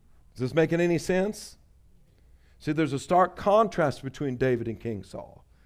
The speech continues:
David learned to love God at a young age. D-, David learned to love God as a shepherd boy that his brothers were embarrassed about.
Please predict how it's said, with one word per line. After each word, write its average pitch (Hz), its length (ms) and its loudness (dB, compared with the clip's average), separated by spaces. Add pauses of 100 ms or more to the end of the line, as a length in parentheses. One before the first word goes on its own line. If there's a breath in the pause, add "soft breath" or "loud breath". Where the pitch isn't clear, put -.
(440)
David 190 400 8
learned 165 320 2
to 160 60 2
love 165 300 0
God 185 300 0
at 190 100 0
a 185 60 0
young 196 280 0
age. - 640 -8 (720 soft breath)
D-, - 120 -16
David 220 560 8
learned 196 320 4
to 175 80 2
love 180 320 0
God 214 280 0
as 151 140 -2
a 143 60 0
shepherd 175 580 -4
boy 147 460 -4 (720)
that 160 320 2 (120)
his 156 240 2
brothers 180 600 6
were 160 160 0
embarrassed 135 560 4
about. 110 420 -8